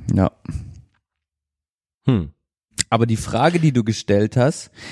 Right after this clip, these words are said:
Speaker 1: die verstehe ich ja, kann man ja so verstehen. Entweder, dass man wirklich ein Tier als Freund hat und sich quasi auch mit Tieren, Tiere als Freunde sehen kann. Das gibt's ja genug auch. Und,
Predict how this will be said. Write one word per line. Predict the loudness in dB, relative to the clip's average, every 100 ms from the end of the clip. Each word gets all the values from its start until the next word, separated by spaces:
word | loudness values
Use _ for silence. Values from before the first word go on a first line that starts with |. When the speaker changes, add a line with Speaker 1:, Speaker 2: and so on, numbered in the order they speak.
| -2
Speaker 1:
die | 0
verstehe | 2 2 2
ich | 2 2
ja, | -2 -4
kann | -4 0
man | 2
ja | 2
so | 0 0 2
verstehen. | 0 0 0 0 2 0 -4 -10 -14 -12 -12 -14 -18 -20 _
Entweder, | 0 0 2 2 2
dass | 2 0
man | 2 2 2
wirklich | 0 0 0
ein | 0
Tier | -2 0 2
als | 2 -4
Freund | -2 0 2 2
hat | 0 2
und | 0
sich | 0 0
quasi | 2 2 2
auch | 0
mit | 0 -2
Tieren, | 0 2 2 0 -4
Tiere | 0 0 2
als | 0 -2
Freunde | -2 0 2
sehen | 2 0
kann. | 2 0 0 -2
Das | -2 0
gibt's | 0 -2 0
ja | 0
genug | 2 0 2 0 0
auch. | 0 0 -2 -14 -10 -8 -10 -14 -2
Und, | 0 0 -4 -16